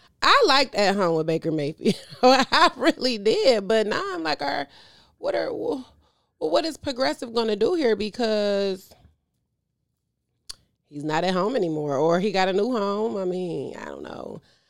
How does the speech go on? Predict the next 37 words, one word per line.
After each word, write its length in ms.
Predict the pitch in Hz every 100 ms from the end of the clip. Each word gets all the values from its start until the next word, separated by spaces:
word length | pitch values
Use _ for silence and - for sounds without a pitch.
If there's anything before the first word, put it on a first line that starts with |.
| _ _ -
Um, 760 | 185 196 175 151 127 131 123 -
that's 180 | - 370
all 160 | 196 180
I 60 |
really 220 | 170 165
wanted 180 | 156 160
to 60 | 165
say 160 | -
about 260 | 120 127 123
Baker. 340 | 147 147 151 -
I'm, 360 | 190 226 214 -
<laughs> 460 | 208 247 _ _ 269
I'm 260 | 285 294
really 260 | 254 247 226
no 160 | 208
Baker 300 | 185 180 165
Mayfield 480 | 160 165 165 170 156
fan. 260 | 175 175 170 - - - _
I 140 | - 339
think 280 | - 294
he 140 | 269 285
really 320 | 269 269 262
needed 380 | 240 247 233 208
out 380 | - 185 247 226
of 280 | 151 170 -
Cleveland. 500 | 175 165 156 160 160
I 120 | -
really 340 | 190 349 403
think 180 | 262 196
he 140 | 196
need 200 | 175 170
out 140 | 131 147
of 60 |
the 80 | 143
N 180 | 120 156
F 220 | 139 135
L, 300 | 165 151 139